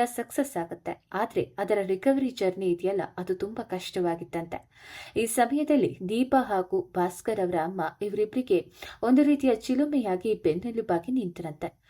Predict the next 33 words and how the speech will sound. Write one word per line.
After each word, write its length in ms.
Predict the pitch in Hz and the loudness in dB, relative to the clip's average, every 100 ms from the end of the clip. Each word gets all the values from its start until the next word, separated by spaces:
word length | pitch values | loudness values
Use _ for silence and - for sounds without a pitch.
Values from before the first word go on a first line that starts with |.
| - - - | -20 -8 -4
ಹೀಗಾಗಿ 520 | 196 214 208 254 214 | 2 4 4 2 2
ನಾಲ್ಕು 380 | 165 185 240 285 | 2 2 0 -2
ತಿಂಗಳ 320 | 277 240 233 | 0 0 2
ಒಳಗಾಗಿ 580 | 220 208 202 196 196 233 | 4 2 2 0 0 -2
ಭರತ್ 360 | 208 175 170 180 | 0 2 0 0
ನಾಗೇಂದ್ರ 480 | 160 170 233 226 180 | -4 -4 -4 -2 0
ಅವರು 260 | 202 214 | 0 -4
ಚೇತರಿಸ್ಕೊಳ್ತಾರೆ. 1120 | - - 302 294 - - 170 170 165 - - _ - - - | -6 -2 -2 -2 -8 -2 -2 -2 -4 -6 -10 _ -20 -18 0
ಈಗ 200 | 254 277 330 | 2 6 6
ಅವರಿಗೆ 300 | 294 285 269 | 6 4 4
ಆಪರೇಷನ್ 580 | 208 - 233 - 240 | 4 2 -2 -2 -4
ಆಗಿ 320 | 220 208 226 - | -4 0 0 2
ಐದು 280 | 180 196 233 | 0 2 0
ವರ್ಷ 200 | 202 208 | 0 -2
ಕಂಪ್ಲೀಟ್ 520 | 190 180 180 185 185 | -4 -4 0 -2 0
ಆಗಿದ್ದು 380 | 170 285 277 - | 0 0 -2 -4
ಫಿಟ್ 400 | - 320 302 247 | -2 -2 0 -2
and 100 | 208 | -4
ಫೈನ್ 380 | - 165 196 214 | -4 -2 -2 -4
ಆಗಿದ್ದಾರಂತೆ. 880 | 175 170 170 165 165 170 - - _ - - - - | -6 -6 -4 -4 -6 -8 -10 -12 _ -20 -20 -14 2
ಅವರಿಗೆ 380 | 202 214 214 220 | 4 4 2 0
ಹೊಸ 300 | 220 202 202 | 0 0 2
ಚೈತನ್ಯ 580 | 185 208 180 - 247 233 190 | 2 2 2 2 2 2 2
ತುಂಬಿದ್ದೆ 540 | - 185 185 220 202 | 0 -2 -2 0 0
ಅವರ 280 | - 196 185 175 | 0 -2 0 0
ಪತ್ನಿ 440 | 175 190 - 247 | 0 -4 -2 -2
ಹಾಗೂ 340 | 240 196 190 190 | -2 -2 0 0
ಅವರ 240 | 175 170 | 0 -2
ಅಮ್ಮ 260 | 156 175 220 | -2 -4 -8
ಅಂತೆ. 480 | 170 - 170 - _ - - - - | -10 -6 -6 -6 _ -20 -20 -6 2
ಈ 100 | 269 | 8
ಒಂದು 240 | 294 339 | 8 10
ವಿಚಾರವನ್ನ, 580 | 294 277 233 196 175 | 6 4 2 2 0